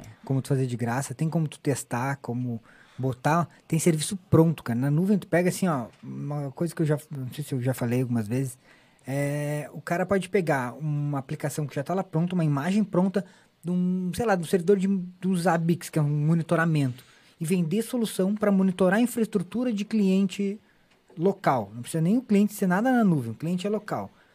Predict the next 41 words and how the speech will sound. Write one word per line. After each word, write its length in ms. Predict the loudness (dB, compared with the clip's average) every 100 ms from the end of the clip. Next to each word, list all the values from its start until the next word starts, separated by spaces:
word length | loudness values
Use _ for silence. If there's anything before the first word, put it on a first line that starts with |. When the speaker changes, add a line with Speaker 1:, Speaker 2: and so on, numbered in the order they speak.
| _
Speaker 2:
O 40 | -4
negócio 240 | 0 0
tá 100 | 0
pronto, 300 | 0 2 2
o 40 | 2
cara 120 | 2
só 140 | 0
sobe, 520 | -4 0 2 2 0 -6 _ _ _
a-, 80 | -14 -4
ele 180 | -4 -2
tem, 200 | -2 -2 0
vai 120 | 0
ter 100 | 0
que 100 | -4
saber 240 | -2 0
mexer 220 | -2 -2 -4
na 100 | -2
ferramenta, 500 | -2 0 -2 -2 -6
é 40 |
claro, 280 | -4 -4 -4
vai 120 | -4
aprender. 580 | -4 -4 -2 -2 -2 -6 _ _ _ _ _ _ _
Speaker 1:
Sim. 240 | -12 -4
Speaker 2:
Ou 80 | -4
se 80 | -2
o 20 |
cara 160 | 0 0
já 120 | 0
sabe, 320 | 0 -2 -2 -8 _ _ _
mas 120 | -8
isso 120 | -4
aí 60 | -4
não 80 | -4
vem 100 | -4
ao 60 |
caso. 260 | -4 -6 -8 _ _ _ _ -4
E 300 | -2 -4 0
ele 140 | 0
pega 280 | 0 0 0
essa 160 | -2 -2
solução 520 | -2 -2 -2 -2